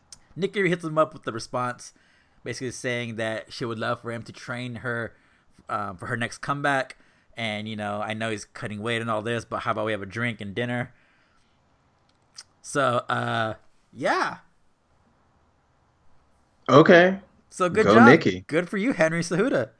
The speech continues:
Speaker 2: Yeah, but we have to give a shout out to, um, Steiker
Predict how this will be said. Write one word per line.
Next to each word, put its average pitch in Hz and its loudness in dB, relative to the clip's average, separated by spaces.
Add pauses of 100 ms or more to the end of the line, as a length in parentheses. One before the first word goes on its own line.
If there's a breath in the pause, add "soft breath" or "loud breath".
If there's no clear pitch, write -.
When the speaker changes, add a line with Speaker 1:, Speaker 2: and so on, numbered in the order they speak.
(440 loud breath)
Speaker 2:
Yeah, 104 6 (260)
but 113 8 (580)
we 95 4
have 120 6
to 127 2
give 123 6
a 113 -2
shout 127 6
out 101 2
to, 104 2
um, 92 4 (400)
Steiker 151 6